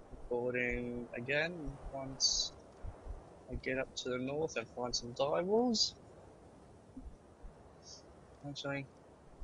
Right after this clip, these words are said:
I might just leave recording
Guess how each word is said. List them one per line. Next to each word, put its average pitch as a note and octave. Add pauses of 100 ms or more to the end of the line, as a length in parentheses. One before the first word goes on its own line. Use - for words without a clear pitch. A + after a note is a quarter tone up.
(2500)
I C3+
might C#3
just -
leave A2
recording A2+